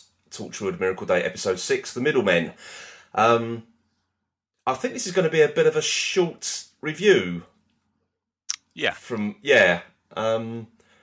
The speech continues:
Speaker 1: haven't really got a lot to say, mainly because not a lot really happened, did it?
Speaker 2: No, the most interesting stuff revolved around Jack.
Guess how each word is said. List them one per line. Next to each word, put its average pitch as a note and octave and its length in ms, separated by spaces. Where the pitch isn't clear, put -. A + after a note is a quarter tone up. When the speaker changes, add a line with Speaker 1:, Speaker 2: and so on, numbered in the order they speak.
Speaker 1:
haven't A#3+ 300
really A3 180
got F#3 160
a D#3+ 80
lot - 100
to C#3 100
say, C3+ 440
mainly F#3+ 220
because D#3 360
not F#3 200
a - 100
lot D3+ 300
really G#3+ 360
happened, G#3 460
did - 120
it? - 300
Speaker 2:
No, A#3 360
the D3+ 320
most E3 280
interesting C#3+ 540
stuff - 320
revolved G#2 400
around F#2 340
Jack. - 540